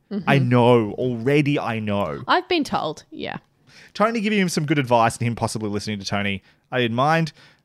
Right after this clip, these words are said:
Speaker 2: Wasn't worth an episode. Favourite episode?
Speaker 1: Um, I'm gonna go with episode two. It's the
Speaker 2: Mm-hmm.
Speaker 1: first purgatory one, um,
Speaker 2: Mm-hmm.
Speaker 1: which I thought was,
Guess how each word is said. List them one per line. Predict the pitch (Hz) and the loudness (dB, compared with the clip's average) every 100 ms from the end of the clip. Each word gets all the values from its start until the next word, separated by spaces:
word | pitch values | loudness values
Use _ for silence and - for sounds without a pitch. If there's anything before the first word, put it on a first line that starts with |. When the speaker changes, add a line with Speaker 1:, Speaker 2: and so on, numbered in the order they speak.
| _ | _
Speaker 2:
Wasn't | 127 117 | 0 2
worth | 113 101 | 2 0
an | |
episode. | 95 - 71 64 _ _ _ _ _ | -4 -4 -6 -6 _ _ _ _ _
Favourite | 175 170 147 120 | 2 2 2 0
episode? | 101 107 82 52 - _ _ _ _ _ | -2 -6 -8 -10 -16 _ _ _ _ _
Speaker 1:
Um, | - 220 220 233 226 - | -2 0 2 0 -2 0
I'm | 214 277 | 2 2
gonna | 330 | 0
go | 320 262 | 2 2
with | 254 240 - _ - | 2 -4 -8 _ -2
episode | 208 208 - - 208 196 | 0 0 -4 -2 0 -2
two. | - - 202 156 226 427 - - - | -6 -2 0 2 2 0 -4 -6 -4
It's | 208 | -2
the | 208 | -2
Speaker 2:
Mm-hmm. | 135 175 | -2 2
Speaker 1:
first | 240 285 - - | 4 2 -2 -2
purgatory | 208 196 - 196 180 175 170 - - | 0 0 -2 0 2 0 -4 -10 -2
one, | 175 185 359 453 294 | 2 2 2 -4 -8
um, | 208 196 170 | -2 0 0
Speaker 2:
Mm-hmm. | |
Speaker 1:
which | 175 233 | 0 0
I | 226 | 2
thought | 233 233 | 0 2
was, | 233 226 - | 2 0 -2